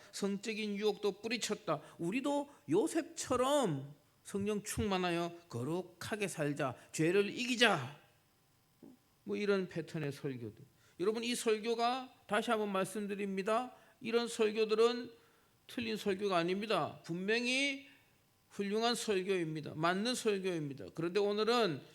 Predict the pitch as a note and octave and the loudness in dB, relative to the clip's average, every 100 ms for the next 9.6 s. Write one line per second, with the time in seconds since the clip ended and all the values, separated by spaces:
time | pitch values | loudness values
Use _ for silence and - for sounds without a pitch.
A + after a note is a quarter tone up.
0 | - D#3 F#3+ A3+ B3+ C4 C4+ C4 D4 E4 | -4 0 2 2 2 0 -6 -4 -2 -2
1 | D#4 D4 C4+ C4+ A3+ F3+ C3+ G#2+ - _ | 0 0 0 0 0 0 -2 -6 -16 _
2 | - D#3+ G3+ B3 C4+ C4+ C4+ - - C#4+ | 0 2 4 4 4 2 -8 -14 4 6
3 | A#3+ C#3+ - - _ _ _ _ - F#3+ | 6 4 -14 -20 _ _ _ _ -2 -2
4 | - G#3+ B3 C#4 A#3 G#3+ F#3 F3 F#3+ A3+ | 0 -4 -4 -2 -2 2 2 2 0 -2
5 | E3+ F#3 G#3 C4+ C#4+ C#4+ D4 C#4 - _ | -2 0 2 2 2 2 2 0 -14 _
6 | - C#4+ - - - A3+ G3+ G3 B3 A3 | 4 4 4 -14 0 2 2 4 4 4
7 | C3+ B2 - _ _ _ _ _ _ - | 2 -4 -14 _ _ _ _ _ _ -14
8 | - - - G#3 A3+ G#3+ - F#3 A3 B3 | -12 -14 -6 -2 0 -2 -2 0 0 0
9 | A3 F3+ G#3 C#3 A2+ | 4 6 6 4 -2